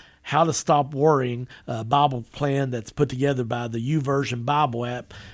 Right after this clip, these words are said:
Uh, somebody posted this, and it really spoke to me on their, uh, one of their social media pages. It says,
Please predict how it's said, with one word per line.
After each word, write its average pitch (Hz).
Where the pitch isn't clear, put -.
Uh, 117
somebody 131
posted 135
this, 135
and 110
it 113
really 143
spoke -
to 131
me 127
on 117
their, 131
uh, 117
one 131
of 123
their 127
social 139
media 127
pages. 131
It 107
says, 123